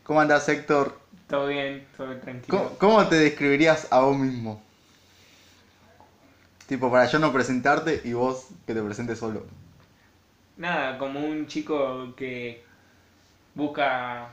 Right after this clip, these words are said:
Speaker 2: ser feliz, que a veces le cuesta hacer lo que quizá es, eh,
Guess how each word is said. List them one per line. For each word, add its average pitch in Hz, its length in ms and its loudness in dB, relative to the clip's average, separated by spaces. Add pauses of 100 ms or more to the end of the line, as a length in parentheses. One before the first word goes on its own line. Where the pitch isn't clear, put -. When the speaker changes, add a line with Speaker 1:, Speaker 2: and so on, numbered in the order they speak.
(440)
Speaker 2:
ser 135 220 -12
feliz, 147 680 -10 (1080)
que 120 560 -12 (600)
a 127 120 0
veces 143 280 -4
le 131 100 -8
cuesta 127 680 -6
hacer 135 360 -6
lo 127 200 -10
que 123 140 -14
quizá 131 420 -4
es, 131 320 -12 (540)
eh, 120 420 -16